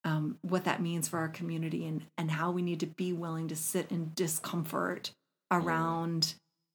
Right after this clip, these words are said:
Speaker 1: places of injustice and tragedy and brokenness in the world and not become accustomed to it and not look away.
Speaker 2: Yeah.
Speaker 1: Um, and not sort of say, "Well, these people have made bad choices," or, "Oh," you know, just to say, "No, this is a tragedy."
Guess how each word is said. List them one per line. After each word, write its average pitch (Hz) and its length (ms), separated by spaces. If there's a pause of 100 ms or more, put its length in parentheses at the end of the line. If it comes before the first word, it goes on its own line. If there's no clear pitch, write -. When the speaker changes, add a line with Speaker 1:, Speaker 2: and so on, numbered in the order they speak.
(180)
Speaker 1:
places 175 400
of 170 120
injustice 160 600
and 160 140
tragedy 156 540
and 160 140
brokenness 160 520
in 160 100
the 156 100
world 156 340
and 160 200
not 175 280
become 165 320
accustomed 156 600
to 156 180
it 156 120
and 175 160
not 175 280
look 185 200
away. 160 580 (180)
Speaker 2:
Yeah. 165 360
Speaker 1:
Um, 156 380
and 175 220
not 170 320
sort 170 160
of 156 60
say, 165 240
"Well, 175 200
these 220 140
people 262 260
have - 100
made 220 160
bad 247 220
choices," 202 560
or, 190 160
"Oh," 214 160
you 220 100
know, 170 160
just - 340
to 220 60
say, 226 420 (360)
"No, 285 140
this 214 220
is 240 120
a 247 60
tragedy." 190 800